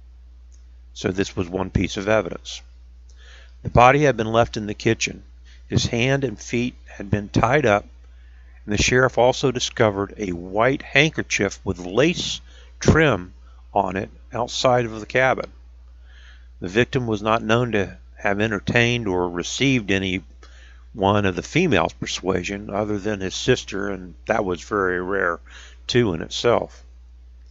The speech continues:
Also discovered was a smoking pipe that was determined not to belong to Mister Ledford.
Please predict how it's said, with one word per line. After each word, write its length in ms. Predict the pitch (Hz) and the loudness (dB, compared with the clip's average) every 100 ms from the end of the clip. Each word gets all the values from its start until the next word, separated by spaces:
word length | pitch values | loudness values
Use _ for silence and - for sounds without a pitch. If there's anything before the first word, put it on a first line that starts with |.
| - | -6
Also 380 | 127 180 - 220 | 6 6 8 4
discovered 540 | 214 196 - 170 156 135 | 2 -4 0 2 2 0
was 180 | 107 | -2
a 60 | 123 | -2
smoking 500 | - 139 147 - 92 | -4 0 0 0 -2
pipe 460 | - 95 85 - - - - - - - - - - | -2 -2 -4 -4 -4 -4 -20 -20 -20 -20 -20 -20 -2
that 180 | 120 117 | 2 2
was 160 | 104 98 | 2 -4
determined 580 | 107 - 131 135 135 104 | -6 -2 -2 0 -2 2
not 260 | 131 - | 0 0
to 60 | 135 | -2
belong 380 | 113 131 185 160 | 0 2 2 -2
to 140 | - | -6
Mister 320 | 87 - - | -8 -10 -10
Ledford. 480 | 90 - - - | -8 -8 -10 -16